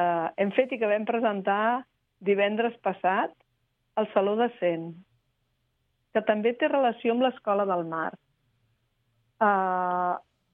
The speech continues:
i també amb una altra escola que fa cent anys a Barcelona, que és l'Escola Baixeres. Aquestes dues escoles, que cele-, celebren els cent anys enguany, també van tenir la idea de dir, «Escolta'm,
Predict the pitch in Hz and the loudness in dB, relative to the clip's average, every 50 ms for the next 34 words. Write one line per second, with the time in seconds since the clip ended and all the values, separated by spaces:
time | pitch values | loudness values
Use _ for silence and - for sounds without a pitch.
0 | - 269 240 - 254 240 247 247 269 277 285 285 269 277 262 262 262 262 269 269 | -6 -4 0 0 0 2 2 2 2 2 2 0 0 0 0 0 0 0 0 -4
1 | 247 247 - 269 247 233 220 220 220 214 - 214 208 - 220 196 190 - 208 208 | -4 -2 0 0 2 2 2 -2 -2 -2 -2 -6 -6 -4 -4 -4 -4 -2 -2 -2
2 | 208 196 208 190 185 185 - _ - 185 190 226 262 254 226 214 285 381 330 - | -2 -2 -2 -2 -4 -4 -6 _ -4 0 0 2 2 2 0 0 -2 -4 -4 -4
3 | 208 196 - 226 226 - - 214 208 208 208 190 180 175 - - 175 - 175 - | -2 0 0 0 0 0 -2 0 0 2 2 0 -2 -2 -4 -4 -4 -2 -2 -4
4 | - 214 - _ _ _ _ _ _ _ _ _ _ _ _ _ _ _ _ _ | -6 -6 -10 _ _ _ _ _ _ _ _ _ _ _ _ _ _ _ _ _
5 | _ _ _ _ _ _ _ _ _ _ _ - 220 269 262 269 311 269 302 285 | _ _ _ _ _ _ _ _ _ _ _ 0 0 0 0 2 -2 0 2 2
6 | 294 277 277 277 262 - - 311 311 311 285 254 285 415 - _ _ _ _ _ | 2 2 0 -2 -6 -4 0 0 0 2 2 0 -2 -2 -4 _ _ _ _ _
7 | _ _ _ _ _ _ _ _ _ _ - - 196 - - 190 185 190 175 - | _ _ _ _ _ _ _ _ _ _ -12 -10 -8 -2 0 2 2 2 2 0
8 | - - 160 165 175 175 190 196 196 190 190 180 - 202 196 190 196 196 196 190 | -2 -2 0 0 2 2 2 2 2 0 -2 -2 0 -2 0 2 0 0 0 0
9 | 202 202 214 226 254 254 247 233 254 294 339 - _ _ _ _ _ _ - 233 | -2 -2 0 0 0 2 2 0 -2 -4 -6 -8 _ _ _ _ _ _ -4 -2
10 | 226 226 233 240 254 262 247 - 247 233 233 233 233 233 233 220 214 226 240 240 | 2 2 2 2 2 -4 -2 -2 -2 0 0 -2 0 0 0 0 0 0 0 0
11 | 247 254 254 240 202 185 175 - - 220 220 - 233 214 180 160 165 | 0 0 -2 -2 -2 -4 -8 -6 -4 -4 -2 0 0 -2 -2 -2 -8